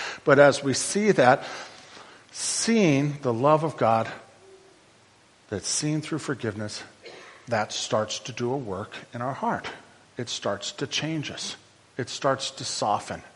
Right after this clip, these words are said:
it a little bit. Then he doesn't talk about the middle part. He talks about the end, the goal. And he says, what, what you start to realize a-,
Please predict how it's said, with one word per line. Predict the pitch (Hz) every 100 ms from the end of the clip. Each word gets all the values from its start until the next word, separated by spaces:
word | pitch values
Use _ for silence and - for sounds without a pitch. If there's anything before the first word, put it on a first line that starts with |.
| - _ _ _ _ -
it | 92
a |
little | 87 92 85
bit. | - - - - _ _ _ _ _ _ _ _ - - - - - - - - _ _ _ _
Then | 147 151
he | 156 117
doesn't | - 160 214 208
talk | - 175 156
about | 139 -
the |
middle | 110 139 165
part. | - 107
He | 110
talks | 117 110 -
about | 120 104
the | 135 -
end, | 131 123 101 - - _
the | 113
goal. | 101 113 113 95 104 - - _ _ _ _ _ _ _ _ _ _ _ -
And | 113
he | 110
says, | 139 101
what, | 131 139
what | 135 -
you |
start | 117 - 151 156 156
to | 123
realize | 113 143 139 117 110 113
a-, | - 113 110